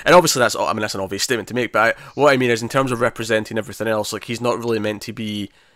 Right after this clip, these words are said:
involved in anything that he actually is involved with. Even since the start of the show, he's always hacked in, hacking into places he's not meant to be there. Uh, but here it's a lot more obvious. I, I was kinda looking at this episode in a, in a weird way as a, a physical human representation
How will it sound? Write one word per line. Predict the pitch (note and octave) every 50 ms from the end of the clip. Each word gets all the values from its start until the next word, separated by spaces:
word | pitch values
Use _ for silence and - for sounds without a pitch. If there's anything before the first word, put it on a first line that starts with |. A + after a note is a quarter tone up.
| _ _ _ _ _ _ _ _ _ _ _ _ -
involved | - C3+ B2+ B2 A2+ A#2 B2 B2 A#2+ A#2+ B2 A#2 A#2 A2+ G#2+
in | B2 A2+
anything | - - A#2 A#2 A2+ A2+ A2 - - G#2+
that | G#2+ G2
he | F2+ G#2+
actually | G2+ D#2+ - - A2+ G#2
is | - A#2 A#2+ A2 G2+
involved | G#2 G#2 F2+ G2+ G2 G2+ F#2+
with. | G2 G2+ - -
Even | - C#3 C3 C3+
since | B2+ B2 A#2 -
the | A2
start | - - A2+ G#2
of | G#2
the | G#2
show, | G#2 - - B2 A2+ A2 G#2 - - - -
he's | B2 A#2 B2+
always | B2+ B2+ C3 A#2+ -
hacked | B2+ A#2 F#2 - -
in, | A2+ G#2+
hacking | - - A#2+ A#2 - A#2
into | A2+ A2+ G#2+ -
places | - - A#2+ G#2+ - A2 G#2+
he's | A2 G#2+
not | G2+ A2 G#2 F#2
meant | G#2 G2+ F#2+ -
to | G#2
be | F#2 A#2 G#2+ G#2
there. | G2 G2+ F#2+ E2+ F2+ - - - - - - - - - - -
Uh, | G2 G#2 G2+ G2+ F#2+ - - _ _ -
but | - C3
here | A#2+ - C3 B2+ A#2+ A#2+
it's | G#2+ A2+ -
a | A2+
lot | A2+ A2 G2
more | G#2 G#2 F#2+
obvious. | G#2+ A#2 A2+ G#2+ G#2+ G2+ -
I, | G#2+ C#3+
I | - D#3
was | D3 C3+
kinda | - - D#3 D#3+ D#3+
looking | E3 D3+ D#3
at | C#3 A2+
this | C3 - -
episode | B2 - - - A#2+ A2+
in | - G#2+ A2+
a, | A2+ -
in | - A2+
a | A2
weird | A2 A#2 A#2+ A2+ G#2+
way | A2 A2 A2+ A2 A2
as | A2 G#2 A2+
a, | G#2+ G#2 G#2 - - - - - _ _ - _ _ -
a | A#2 A#2
physical | - - C#3 B2+ A#2+ C#3 - - C3 A#2+
human | - - C3 A#2+ A#2+ A#2
representation | A2+ A2+ A2 - - A2 A2 G#2+ G#2 - - A#2+ A2+ A2+ - - G#2+ G2+ F#2+